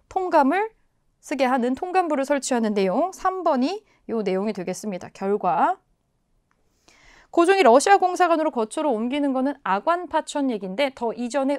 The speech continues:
을미사변 직후에 벌어진 일이었죠. 제물포에서 러시아 함대가 일본 해군에게 격침되었다.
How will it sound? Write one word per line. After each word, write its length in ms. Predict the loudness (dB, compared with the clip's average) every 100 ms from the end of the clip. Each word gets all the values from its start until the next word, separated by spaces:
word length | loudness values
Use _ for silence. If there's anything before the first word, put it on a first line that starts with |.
| -2
을미사변 640 | -2 -2 -4 -4 -2 -2
직후에 440 | -2 -10 -4 0 2
벌어진 420 | 2 0 -2 -6
일이었죠. 520 | -4 -4 -2 -4 -4 _ _ _ _ _ _ _ _
제물포에서 640 | 2 4 4 4 2 4 6
러시아 340 | 6 6 4
함대가 320 | 4 4 4
일본 400 | 4 4 2 2
해군에게 400 | 0 0 -2 0
격침되었다. 800 | -2 -2 -2 -2 2 0 2 0